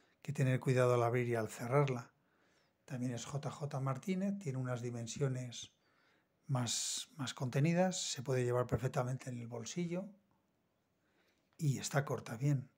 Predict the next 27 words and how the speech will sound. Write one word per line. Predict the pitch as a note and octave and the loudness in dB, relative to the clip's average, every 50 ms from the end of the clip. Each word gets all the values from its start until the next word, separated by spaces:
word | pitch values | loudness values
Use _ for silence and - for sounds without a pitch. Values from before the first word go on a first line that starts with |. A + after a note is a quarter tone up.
| _ _ _ _ | _ _ _ _
aunque | - - D3 C#3+ D3 D3+ | -2 2 2 2 2 4
tampoco | D3 D3+ C#3 C#3 F3+ F3 - G3 | 4 4 6 6 6 4 4 4
está | D3+ - - F3 | 2 2 4 4
reafilada. | D3+ D3 D3 C#3+ C3 - - - C#3+ A#2 A2+ G#2+ G#2 A2 A2+ A#2 - _ _ _ _ _ _ _ _ _ _ _ _ _ _ _ _ _ _ | 4 6 6 6 6 4 2 0 -2 -4 -6 -6 -8 -10 -12 -14 -18 _ _ _ _ _ _ _ _ _ _ _ _ _ _ _ _ _ _
Está | - - - B2+ A#2 | -16 -10 -6 -4 -2
muy | A#2 B2 B2 | 0 0 2
bien | A#2+ B2 B2 | 2 2 2
afilada | B2+ B2 - C#3+ C3 B2+ C#3+ D3+ D3 C#3 | 2 2 2 0 4 6 8 8 8 8
de | C3+ C3 | 6 4
la | B2+ C3 | 2 2
casa | - - C3+ C#3 - F3+ G3 A3+ A#3+ - _ _ _ _ _ _ _ _ _ _ _ _ _ _ _ _ _ _ _ _ _ _ _ _ _ _ _ _ _ - | 2 2 2 2 2 0 -2 -2 -4 -8 _ _ _ _ _ _ _ _ _ _ _ _ _ _ _ _ _ _ _ _ _ _ _ _ _ _ _ _ _ -14
y | - - F3 F3+ - - - E3 | -8 -4 -4 -4 -4 -4 -4 2
yo | C3 C#3+ C#3+ | 6 6 6
no | C3 B2+ | 6 6
la | A#2 A#2 | 4 0
he | A2 | 0
vuelto | A2+ A2 - - | -2 -4 -4 -6
a | A2 | -6
afilar, | - - C3 C3 D3 D#3+ D3 | -6 -2 2 4 4 4 4
pero | - C#3+ B2 A2+ | 2 0 0 2
bueno, | A#2+ C#3+ C3 G2+ G#2 - - - _ _ _ - | 2 2 2 0 -2 -10 -16 -20 _ _ _ -10
se | - - C#3+ | -4 -2 0
lo | C3+ B2+ A#2+ | 0 0 0
daré | B2 B2+ C#3+ C#3+ | 0 2 4 4
en | C3 B2 | 4 2
su | A2 - - C3+ | 0 -4 -4 -4
momento. | A#2 A2+ A2 A2 A2 G#2+ - - - - | -6 -6 -6 -8 -8 -10 -12 -14 -18 -20